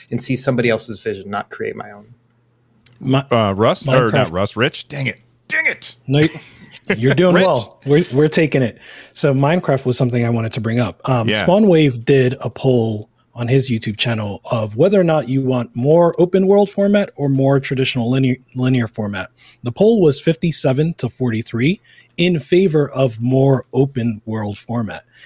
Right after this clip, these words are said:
Speaker 2: And so I
Speaker 1: Hmm.
Speaker 2: think, I think the divide is an age divide for the most part. So going back to Nuts and Bolts, what year did Nuts and Bolts release? Two thousand eight. What released to the public in two thousand nine? Minecraft.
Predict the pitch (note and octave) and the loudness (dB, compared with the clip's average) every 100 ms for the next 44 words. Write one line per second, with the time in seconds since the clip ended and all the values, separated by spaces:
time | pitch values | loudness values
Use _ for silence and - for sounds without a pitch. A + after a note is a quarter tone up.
0 | - - A#2 A#2+ C3 B2 A2 D3+ F3+ - | -20 -16 -8 -2 0 0 0 2 2 0
1 | - _ _ _ _ - C3 F#3 G#3+ C#3 | -10 _ _ _ _ -2 2 2 2 0
2 | G#2+ A#2 A2 D3 F#3 C3+ B2 A#2+ A2+ A2+ | 0 -2 -2 0 0 0 -2 -2 -4 -4
3 | - G#2 G2 F#2+ G#2+ - - A#2 A2+ G#2 | -6 -10 -8 -8 -10 -10 -6 -4 -4 -6
4 | - - D#2+ - _ - C#3 A#2 B2+ D#3 | -10 -10 -14 -14 _ -6 -2 0 2 2
5 | A#2 C#3 - B2 B2 B2+ G#2+ A#2 - - | 0 -2 -2 -4 -4 -4 -4 -6 -6 -8
6 | G#2+ C3 B2+ C3 C#3 B2+ C3 - B2 B2 | -2 -2 0 0 2 0 0 -2 -4 -4
7 | - D#3+ F3+ G3+ - B2+ A#2+ A#2 A#2 A2+ | -4 0 2 0 -2 -4 -2 -2 -2 -4
8 | - _ _ _ _ _ - A2 D3 - | -6 _ _ _ _ _ -8 0 2 2
9 | - D3 C#3 F3 - C#3+ - D#3+ F#3+ E3+ | 2 4 4 2 2 0 2 2 2 2
10 | C#3 E3 E3+ D#3 E3 F3 G3+ A3+ - _ | 0 2 2 4 2 2 2 2 -2 _
11 | - B2+ B2 A#2+ - - | -2 0 0 -2 -8 -12